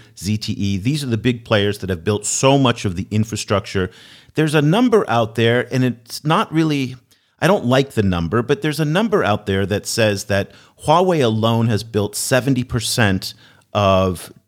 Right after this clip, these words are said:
Africa's four G networks. And the reason why I don't like that number is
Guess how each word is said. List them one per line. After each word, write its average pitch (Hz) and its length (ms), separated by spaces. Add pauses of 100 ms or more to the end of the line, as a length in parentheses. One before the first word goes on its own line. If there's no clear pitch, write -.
Africa's 101 800
four 113 320
G 101 240
networks. 85 500
And 113 80
the 131 60
reason 233 180
why 190 80
I 151 40
don't 139 180
like 135 220
that 104 180
number 120 340
is 98 160